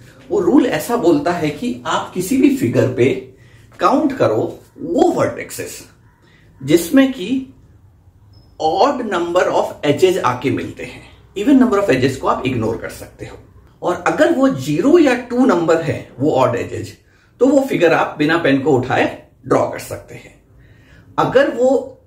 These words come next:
इसके अलावा हैं, वन है या more than two है, तो you can't draw it। तो एक बार rule को और समझ लेते हैं।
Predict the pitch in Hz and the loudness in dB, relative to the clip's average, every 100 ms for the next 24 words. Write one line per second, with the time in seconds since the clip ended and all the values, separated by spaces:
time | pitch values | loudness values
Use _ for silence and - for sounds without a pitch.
0 | - - - 254 - 147 135 123 185 190 | -12 -12 -4 -2 0 0 2 4 2 2
1 | 147 - - _ _ _ _ _ _ - | -2 -12 -16 _ _ _ _ _ _ -2
2 | 147 175 185 151 139 143 - 135 131 131 | 0 2 0 -2 -2 -4 -8 0 0 2
3 | 131 180 190 185 - 160 147 202 262 233 | 2 0 0 -2 0 -2 0 -2 -2 -4
4 | 180 175 151 127 117 90 - - _ - | -4 0 0 0 -4 -8 -14 -20 _ -20
5 | _ _ - - - - - - - - | _ _ -20 -20 -20 -20 -20 -20 -4 0
6 | - 165 180 151 151 147 151 131 - 139 | 2 2 2 2 0 0 0 0 2 2
7 | 147 151 151 156 190 | 2 -2 -4 -6 -8